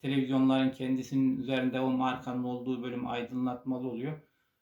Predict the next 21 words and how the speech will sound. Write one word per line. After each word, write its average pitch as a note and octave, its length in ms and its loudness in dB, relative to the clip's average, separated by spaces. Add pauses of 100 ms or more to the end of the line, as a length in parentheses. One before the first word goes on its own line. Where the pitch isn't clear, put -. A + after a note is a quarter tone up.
(440)
Aklıma D#3+ 420 0
gelmişken, D#3+ 600 0
e, C#3 420 -2
onu D3 200 -4
da C3+ 140 0
belirteyim. C3+ 600 -4 (560)
Kablosuz E3 560 2
görüntü D#3 360 0
aktarma D3 960 0
özelliği B2 500 0
var. C3+ 300 -2 (320)
Mesela C#3+ 340 -2
cep D#3+ 220 0
telefonunuzdan D3 960 0 (500)
herhangi C#3+ 560 -2
bir C3+ 220 -2
görüntüyü C3 580 0
oynattığımız C3 760 0 (680)
Air C#3+ 220 -2
Screen'i C#3 800 -4
yükleyerek, C3+ 840 -2